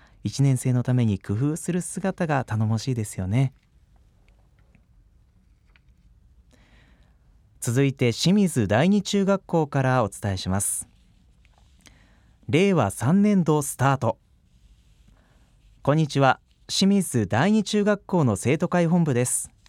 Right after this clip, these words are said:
清水第二中では、新たに一年生二百十六名を迎え、新年度がスタートしました。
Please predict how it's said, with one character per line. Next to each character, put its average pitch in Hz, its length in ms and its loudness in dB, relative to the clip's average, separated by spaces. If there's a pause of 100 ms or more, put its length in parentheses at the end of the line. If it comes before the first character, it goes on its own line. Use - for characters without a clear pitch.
(840)
清 - 220 0
水 131 260 2
第 127 220 2
二 170 100 0
中 165 220 -2
で 160 80 2
は、 110 260 2 (300)
新 185 260 2
た 170 140 -2
に 117 160 2
一 95 220 -4
年 196 180 2
生 127 280 0
二 95 160 0
百 196 380 0
十 151 260 0
六 214 280 0
名 202 180 4
を 113 180 2
迎 101 300 0
え、 113 180 0 (180)
新 147 260 0
年 196 180 2
度 180 100 2
が 131 140 2
ス - 120 -10
タ 175 160 0
ー - 20 -2
ト 143 100 -6
し 127 140 -4
ま 107 80 0
し - 80 -8
た。 - 160 -2